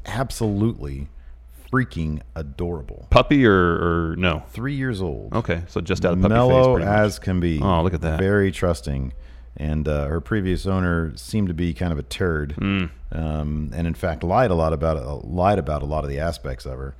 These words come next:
Speaker 2: Mm.
Speaker 1: Like, said she isn't potty trained, she is. Uh, yeah, it was, it was bad. Like, all the, like, the rundown, I was like, "Man, this is a crap dog." But my sister was like, "She seems totally cool."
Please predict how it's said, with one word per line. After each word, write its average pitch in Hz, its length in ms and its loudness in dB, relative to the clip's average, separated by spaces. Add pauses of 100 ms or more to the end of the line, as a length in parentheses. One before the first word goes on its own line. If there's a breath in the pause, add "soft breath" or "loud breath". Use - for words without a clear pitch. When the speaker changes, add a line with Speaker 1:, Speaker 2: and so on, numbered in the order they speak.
Speaker 2:
Mm. 87 240 -6
Speaker 1:
Like, 69 220 -8
said 73 220 -8
she 73 160 -8
isn't 78 180 -4
potty 69 240 -6
trained, 69 320 -8
she 65 120 -12
is. 64 340 -12 (420 soft breath)
Uh, 65 600 -8 (140)
yeah, 95 320 0
it 78 100 -4
was, 90 200 -4
it 76 80 -8
was 90 160 -4
bad. 69 460 -4
Like, 76 320 -4
all 80 180 -2
the, 85 120 -2
like, 80 200 -4
the 78 80 -6
rundown, 80 400 0
I - 20 -4
was 71 120 -2
like, 71 120 -4
"Man, 87 140 -2
this 85 120 -2
is 76 40 -8
a 69 60 -8
crap 67 240 -4
dog." 80 260 0 (460 soft breath)
But 73 120 -10
my 71 120 -8
sister 80 280 -10
was 76 140 -8
like, 71 220 -6
"She - 140 -12
seems 82 280 -6
totally 76 440 -4
cool." 69 440 -6